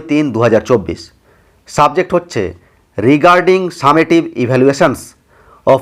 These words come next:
all classes six to ten for two thousand twenty-four।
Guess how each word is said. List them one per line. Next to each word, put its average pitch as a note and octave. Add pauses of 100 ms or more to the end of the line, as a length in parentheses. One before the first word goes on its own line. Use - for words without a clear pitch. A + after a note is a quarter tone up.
(160)
all E3+ (100)
classes D3+ (440)
six - (140)
to E3 (120)
ten C3+ (460)
for D3+ (120)
two C3
thousand C3+
twenty-four। G#2